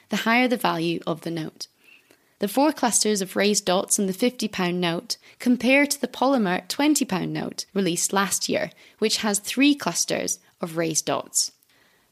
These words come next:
The polymer ten pound note released in two thousand seventeen has two clusters of raised dots. The polymer five pound note released in two thousand sixteen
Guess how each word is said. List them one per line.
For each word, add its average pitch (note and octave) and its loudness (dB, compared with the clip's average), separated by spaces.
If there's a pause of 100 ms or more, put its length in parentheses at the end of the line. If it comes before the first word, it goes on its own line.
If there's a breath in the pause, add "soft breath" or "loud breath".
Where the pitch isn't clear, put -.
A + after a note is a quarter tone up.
(320 soft breath)
The B3+ -2
polymer C#4+ 2
ten D#4+ 2
pound G3+ -2
note G3 -4
released G3+ -2
in G3 -2
two G3+ -2
thousand F#3 -2
seventeen F3+ -2 (140 loud breath)
has A#3 0
two C#4+ 2
clusters F#3 -2
of F3 -10
raised D#3+ -2
dots. - -2 (380 soft breath)
The F#3+ -2
polymer F#3+ 0
five A#3 0
pound A#3 0
note A#3 -2
released G3 -4
in F#3+ -2
two G3 -4
thousand E3+ -4
sixteen - -2